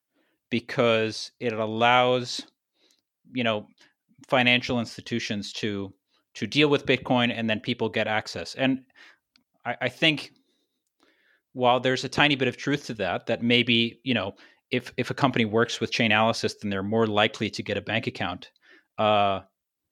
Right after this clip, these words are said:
I guess I have a m-, maybe a more cynical theory that blockchain analysis companies,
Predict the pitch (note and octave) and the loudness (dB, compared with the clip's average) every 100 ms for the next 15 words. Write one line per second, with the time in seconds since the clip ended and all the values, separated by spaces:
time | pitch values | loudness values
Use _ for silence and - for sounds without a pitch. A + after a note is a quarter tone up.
0 | _ _ _ _ _ _ _ _ - A#2+ | _ _ _ _ _ _ _ _ -2 0
1 | D#3+ D#3 C#3+ B2+ B2+ A#2 A2+ A#2 - _ | 2 2 2 4 2 2 -2 -4 -6 _
2 | _ _ _ _ _ _ - C3 C#3 B2+ | _ _ _ _ _ _ -2 2 4 2
3 | A#2+ A2+ - C3+ B2+ B2 A2 - A#2 A2+ | 2 0 -2 -2 -2 -2 -6 -4 -4 -2
4 | G#2 G2 G2 - _ _ _ A#2 G#2 G2+ | -2 -4 -8 -14 _ _ _ 2 4 4
5 | - - - _ _ _ _ _ _ _ | 0 -10 -16 _ _ _ _ _ _ _
6 | _ - A#2+ A2+ - B2+ A2 A2 G#2+ G#2+ | _ -2 4 4 2 -2 0 0 0 -2
7 | A2 - A2+ G2 G#2 G2+ F#2 - | -6 -8 -8 -4 -4 -4 -6 -12